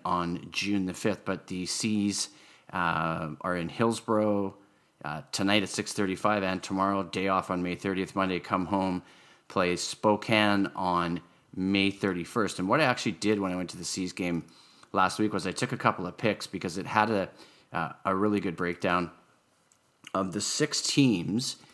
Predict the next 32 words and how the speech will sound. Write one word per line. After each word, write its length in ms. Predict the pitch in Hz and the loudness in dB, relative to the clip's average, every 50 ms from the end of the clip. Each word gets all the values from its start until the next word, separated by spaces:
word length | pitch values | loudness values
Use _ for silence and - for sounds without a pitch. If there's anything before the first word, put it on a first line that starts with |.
| - _ _ - | -20 _ _ -2
in 220 | 113 110 107 104 101 | 0 2 4 4 4
the 100 | 101 98 | 4 4
Northwest 680 | 98 101 104 104 101 - - - 95 101 101 - - - | 4 4 6 4 4 2 0 0 0 2 2 0 -2 -6
League, 240 | 85 82 78 76 | -6 -6 -8 -8
which 200 | 78 85 85 - | -8 -8 -6 -4
I 60 | 95 90 | -4 -2
thought 220 | - 107 95 87 | 0 0 0 2
was 140 | 98 87 80 | 0 -4 -4
really 260 | 87 92 90 87 82 | -4 -4 -4 -4 -6
cool 380 | - - - 101 92 85 82 76 | -6 -4 -2 -2 -2 0 -2 -2
and 180 | 80 82 85 - | -4 -4 -4 -2
actually 320 | 98 101 101 - - 101 | 0 0 0 0 -2 -4
really 260 | 90 87 98 95 90 90 | -4 -2 -2 -2 -2 -2
helps 280 | 90 87 - - - | -2 -4 -4 -4 -2
me 160 | 101 101 95 | -2 0 0
understand, 640 | 90 87 85 87 82 - - 98 90 85 85 85 85 - - - - - - - - _ _ - | 0 -2 -4 -6 -6 -8 -6 -6 -4 -4 -4 -6 -6 -8 -12 -20 -20 -20 -20 -20 -20 _ _ 2
um, 320 | 98 92 90 87 87 - - - _ _ _ _ _ _ _ - | 4 4 4 4 2 -2 -6 -14 _ _ _ _ _ _ _ 0
where 200 | - 107 120 123 | 4 4 6 6
the 80 | 113 107 | 4 2
Caps 400 | - - 123 110 104 - - - | 2 4 6 6 6 4 0 -2
sit 300 | - - 120 110 107 - - - - - | 2 4 4 4 4 2 -6 -18 -14 -4
when 200 | 95 98 101 95 | 0 0 2 2
they're 120 | 95 90 | 2 0
in 300 | 85 - 104 104 104 104 95 | -2 0 2 4 4 4 4
this 200 | 92 87 - - | 2 -2 -4 -2
league, 280 | 95 101 104 98 82 | 0 2 2 2 2
which 160 | 87 92 - - | 0 -2 -2 0
I 40 | |
really 260 | 90 98 139 151 110 90 | 2 2 2 2 2 0
know 140 | 87 85 | 0 -2
nothing 360 | 87 87 95 95 - 98 82 80 | 0 0 -2 -2 -2 -4 -6 -6
about. 400 | 71 - 92 85 80 73 - | -4 -2 -2 0 -2 -2 -6